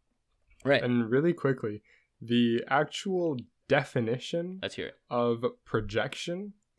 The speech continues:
Speaker 2: is, so you have, like, a vector, and then you have a subspace, essentially. It could be a line, it could be a plane,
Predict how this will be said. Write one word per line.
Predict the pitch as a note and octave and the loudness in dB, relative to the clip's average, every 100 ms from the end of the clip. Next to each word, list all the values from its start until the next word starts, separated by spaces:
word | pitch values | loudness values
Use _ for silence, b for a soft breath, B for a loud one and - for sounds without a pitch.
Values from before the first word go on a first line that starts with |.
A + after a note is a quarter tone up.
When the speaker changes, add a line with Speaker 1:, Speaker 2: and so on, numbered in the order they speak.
| _ _ _ | _ _ _
Speaker 2:
is, | B2+ B2+ B2 A#2+ | -2 0 0 -2
so | - C3+ B2 | 2 6 6
you | B2 C3+ | 4 2
have, | C3+ D3+ D3 | 2 4 4
like, | C3+ | 2
a | A#2 | 0
vector, | G2+ A2+ A2+ - B2+ A#2 | -2 -2 -2 -2 2 2
and | A#2 A2 | 2 -2
then | A2 | -4
you | A2 A2+ | -2 -4
have | - A#2 A2+ A2 A2 - - | -4 -2 -2 -4 -8 -20 -10
a | B2 | -8
subspace, | - G#2+ A2+ - - - - | -4 -6 -6 -8 -10 -12 -14
essentially. | - G#2 G2+ G2 | -10 -10 -8 -8
It | |
could | - G#2+ | -6 -2
be | |
a | G#2+ | -2
line, | G2 A2+ B2 A#2+ | 0 0 2 0
it | G#2+ | -2
could | A2+ | -8
be | G#2+ | -8
a | |
plane, | - - A2+ G2+ G2+ A2 | -8 -10 -10 -8 -10 -12